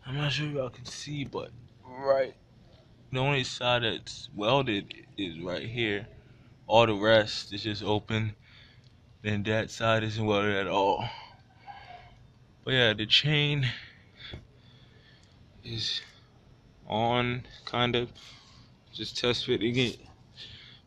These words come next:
Might have to, uh, put a tensioner because it's still. Hey YouTube, this is the end of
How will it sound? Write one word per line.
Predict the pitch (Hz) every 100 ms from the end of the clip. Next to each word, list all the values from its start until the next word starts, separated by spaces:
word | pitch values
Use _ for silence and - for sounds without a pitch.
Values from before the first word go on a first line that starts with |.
| _
Might | - 120
have | 131 123
to, | 104
uh, | 104 98 90
put | - - 98
a | 95
tensioner | - 127 120 - 120 113
because | 90 - - 107 98 92 104 - - - - - - - - - - - - -
it's | 113
still. | - - 151
Hey |
YouTube, | 139 139 135 139 123
this | 135 135
is | 127
the | 120
end | 120 123
of | 113